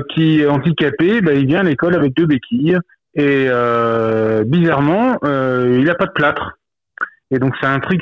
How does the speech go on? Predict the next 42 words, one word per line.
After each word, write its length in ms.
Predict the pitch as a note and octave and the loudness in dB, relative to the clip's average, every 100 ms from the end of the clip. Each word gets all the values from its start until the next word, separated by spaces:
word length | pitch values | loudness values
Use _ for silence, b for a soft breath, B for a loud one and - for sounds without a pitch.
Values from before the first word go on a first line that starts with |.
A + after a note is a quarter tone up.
| - | -2
Simon 560 | D#3 D3 C#3+ D3+ D#3 C#3 | 0 2 2 2 2 0
et 120 | A#2+ C3 | -2 -4
ses 80 | |
copains. 460 | A#2 B2+ D3+ G#3 F#3+ | -2 -2 0 0 0
Euh, 140 | C3+ B2+ | -2 0
comment 220 | D#3+ D#3+ | 0 0
se 180 | D#3+ C#3+ | -2 -2
fait-ce 500 | F3 E3+ E3 C#3+ B2+ | 0 0 0 -2 -2
qu'on 220 | A#2+ D3+ D3+ | -2 0 0
ait 60 | |
des 100 | C3+ | 0
béquilles 400 | A2 G#2+ D3+ F3 | 0 -2 0 0
et 20 | |
pas 140 | D3 B2+ | 0 -6
de 60 | - | -6
plâtre ? 380 | G2+ - - _ - | -6 -6 -16 _ -4
C'est, 160 | C#3+ C#3+ | -4 -2
c'est 100 | C#3+ | -2
grâce 320 | C#3 E3 E3+ - | 0 -2 -2 -2
à, 600 | C#3+ C3+ C3+ D3 C#3+ C#3+ | -2 0 -2 -2 0 -2
à 20 | - | -2
ces 80 | D3 | -4
questions 580 | D#3+ D3 - F3 F#3+ F#3+ | -2 -2 -2 0 0 0
que, 320 | D3 C3 B2+ | 0 0 0
que, 420 | - C3 B2+ B2 A#2+ | 0 0 0 0 -2
qu'on 180 | C3+ B2+ | -2 0
va 240 | B2+ B2 A#2+ - | 2 0 -2 -2
pouvoir 520 | D#3+ D3+ E3 E3+ D#3 | 0 2 2 2 0
amener, 480 | C#3 C#3 D3 D#3 C#3+ | 0 0 2 2 2
euh, 180 | B2 A2+ B B B - C3 | 0 -2 B B B -8 -4
euh, 220 | A#2 A2 - | -2 -2 -2
simplement 480 | C#3 C3+ C3+ C#3+ | -4 0 0 2
le 100 | D3+ B2+ | 0 0
syndrome 240 | C3+ B2+ C3 | 0 0 2
du 120 | B2+ | 2
bébé 140 | A#2+ - | 0 0
secoué. 380 | A2 A#2+ C#3 - B B B - | -4 0 -2 -4 B B B -8
Euh, 180 | A#2 A2 G#2 | -4 -4 -2
ces 140 | A#2 | 0
jeux 80 | B2+ | 0
de 80 | B2+ | 0
questions-réponses 720 | C3 - C3 A#2+ A#2 - B2+ | -4 -2 -2 -2 -4 -2 -4